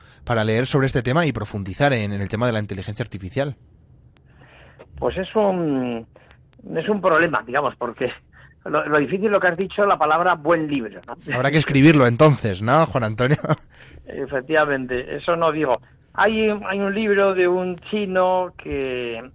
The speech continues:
Speaker 2: que, bueno, estaba en China y Estados Unidos, y que, voy a ver si me acuerdo ahora de los datos, y que por lo menos es muy interesante por, para conocer de una manera,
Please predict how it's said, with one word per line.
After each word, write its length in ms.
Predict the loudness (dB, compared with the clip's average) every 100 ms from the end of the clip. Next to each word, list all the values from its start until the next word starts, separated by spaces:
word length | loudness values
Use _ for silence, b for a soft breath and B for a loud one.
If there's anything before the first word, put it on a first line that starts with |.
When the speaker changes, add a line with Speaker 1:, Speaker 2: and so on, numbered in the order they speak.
| -20 -18 -6
Speaker 2:
que, 300 | -4 -2 -2 -4 -4 -4 -6
bueno, 200 | -2 0
estaba 200 | 2 0
en 300 | 0 -4 -4
China 200 | -4 -4
y 60 | -6
Estados 320 | -6 -6 -6
Unidos, 500 | -6 -6 -4 -6 -10 b b b -20 -20 -8
y 240 | -6 -6
que, 640 | -4 -2 0 -2 -2 -6 -10 -20 -20 -18 -12
voy 100 | -4
a 60 | -2
ver 160 | -2 -6
si 140 | -10 -2
me 120 | -2
acuerdo 340 | 0 -2 0
ahora 240 | 0 2 0
de 100 | -2
los 220 | -4 -2
datos, 380 | -2 -2 -8 -12 b b b
y 100 | -8
que 140 | -4 -2
por 140 | 0
lo 80 | 0
menos 120 | -2
es 100 | -2
muy 120 | -2 0
interesante 680 | 2 2 2 -2 -2 -4
por, 320 | -2 -2 0 2
para 200 | 2 2
conocer 460 | 0 0 2 2 2
de 40 |
una 140 | -4 -2
manera, 420 | -2 -2 -4